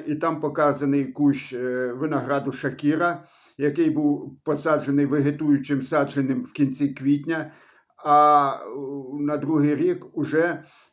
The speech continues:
гарно розвинутий кущ, е, з тринадцятими пагонами зеленими і,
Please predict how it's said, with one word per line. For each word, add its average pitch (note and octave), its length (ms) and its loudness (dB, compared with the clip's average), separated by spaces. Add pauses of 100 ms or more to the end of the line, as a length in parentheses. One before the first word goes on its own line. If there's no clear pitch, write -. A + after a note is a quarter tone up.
(420)
гарно D3 460 2
розвинутий C#3 640 2
кущ, - 520 -6 (300)
е, C#3 220 0
з C#3 100 -12
тринадцятими C#3+ 1160 0 (140)
пагонами D3+ 840 0
зеленими F3 960 -2
і, F#3+ 140 2